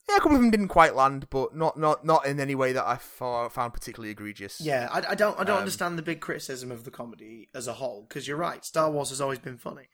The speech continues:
Speaker 2: We
Speaker 1: Even
Speaker 2: wa-
Speaker 1: Empire's funny, and Empire is dark, but Empire is also funny.
Speaker 2: All the Yoda shit's hilarious when he first
Speaker 1: Yeah.
Speaker 2: shows up and everything, yeah, and, and even just, like, th-, th-, there's a lot of comedy in the originals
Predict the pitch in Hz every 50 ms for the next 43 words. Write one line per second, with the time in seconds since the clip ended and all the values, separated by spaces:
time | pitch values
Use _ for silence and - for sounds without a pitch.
0 | _ _ _ _ _ _ _ _ - - - 311 285 - - 240 269 254 - -
1 | 190 160 139 131 127 - - 123 117 98 92 - - - 202 220 208 226 214 185
2 | 165 151 151 147 123 - 147 156 156 131 113 - - - 143 123 165 185 170 -
3 | 180 175 170 151 143 139 151 151 156 151 - - 131 123 - - 165 160 117 92
4 | 214 233 220 196 175 190 226 247 220 165 - - 110 - - - 135 147 185 220
5 | 247 - 123 101 - - - 135 131 131 120 - 135 127 123 214 285 339 175 135
6 | 123 123 160 156 - - 123 123 101 90 139 170 233 226 - - - 139 147 143
7 | 151 160 151 151 151 151 - - _ _ _ _ _ _ _ _ - 220 233 220
8 | 220 196 196 175 - 190 - - 170 190 185 - 185 175 170 180 170 185 185 185
9 | 185 165 - - 180 175 165 160 160 160 151 151 151 147 151 156 151 147 143 139
10 | 139 135 135 131 - -